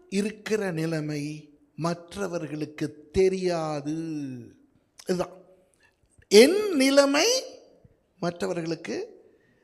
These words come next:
தெரியாது, என் வேதனை மற்றவர்களுக்கு தெரியாது, தெரியாது, தெரியாது, தெரியாது.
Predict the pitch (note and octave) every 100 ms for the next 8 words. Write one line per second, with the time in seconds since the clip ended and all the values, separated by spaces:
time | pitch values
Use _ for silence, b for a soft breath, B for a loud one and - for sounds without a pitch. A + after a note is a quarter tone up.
0 | b _ - E3 D#3 D#3+ D#3 C#3 C3 B2
1 | B2 D3 C#3+ A#2 A#2 _ _ B B B
2 | B C4+ G#4 G#4+ E4 D#4+ D#4 C4+ C#4 C#4+
3 | F4 G#4 - B B - F#3+ G3 A3 F#3
4 | E3+ D#3 D3 - E3 - _ _ _ -
5 | E3 D#3 D3+ C#3+ C3 A#2+ A#2+ C3 C3 -
6 | b b b - G#3+ A#3+ G3+ C#3+ C#3 F3
7 | F3+ G#3+ A3 D3+ C3 D3+ D3+ D#3 D3 C3
8 | - -